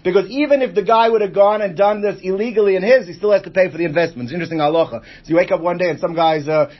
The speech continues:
mowing your lawn and fertilizing yours, you still have to, or paints your house, you still have to pay him for the expenses. You still have to pay the expenses. You don't have to pay him for the appreciation,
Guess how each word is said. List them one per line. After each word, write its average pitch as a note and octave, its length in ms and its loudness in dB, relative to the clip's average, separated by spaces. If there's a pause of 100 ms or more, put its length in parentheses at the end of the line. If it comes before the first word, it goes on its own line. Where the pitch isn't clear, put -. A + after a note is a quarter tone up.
mowing F3+ 280 2
your E3+ 120 0
lawn F3+ 320 2
and D3 100 -8
fertilizing F3+ 560 0
yours, F3+ 160 0
you E3 80 -8
still G#3 160 -2
have G3 140 2
to, F#3+ 80 -4
or F3 180 4
paints A3 260 0
your G3 120 2
house, A#3 260 2
you F#3 60 -14
still A#3+ 180 0
have A3+ 120 0
to G#3 60 -4
pay D4 300 4
him G#3+ 320 0 (140)
for A3 100 2
the A3 100 2
expenses. G3 560 -2
You D#3 60 -10
still A3 140 -2
have G3 80 -4
to G#3 80 -2
pay G3+ 140 2
the F#3+ 60 -4
expenses. E3+ 380 0
You F3 80 -2
don't G#3 100 -4
have F#3+ 80 -8
to F#3 60 0
pay F#3+ 80 4
him F3+ 60 -4
for E3+ 60 -12
the E3+ 120 -6
appreciation, A3 760 2